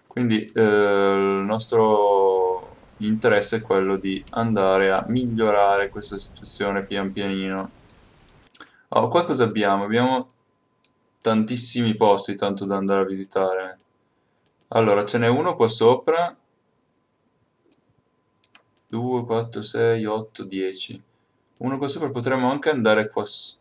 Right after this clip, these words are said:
qua su, in realtà, e vedere che se, cioè, probabilmente sarà collegato agli altri due. Però qua non c'è segnato niente.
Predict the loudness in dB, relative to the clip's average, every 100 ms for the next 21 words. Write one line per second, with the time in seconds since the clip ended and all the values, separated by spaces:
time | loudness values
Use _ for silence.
0 | _ -8 -6 -6 -6 -6 -6 -8 -6 -6
1 | -4 -2 -2 -2 -2 -4 -6 -12 _ _
2 | _ _ -8 -6 4 4 6 4 4 2
3 | 2 4 4 2 -2 0 0 0 0 2
4 | 0 0 2 2 0 -6 -6 -4 -4 -6
5 | -14 _ _ _ _ _ -2 -2 2 0
6 | 0 -4 -6 -2 -2 -2 -4 -4 -4 -6
7 | -6 -8 -8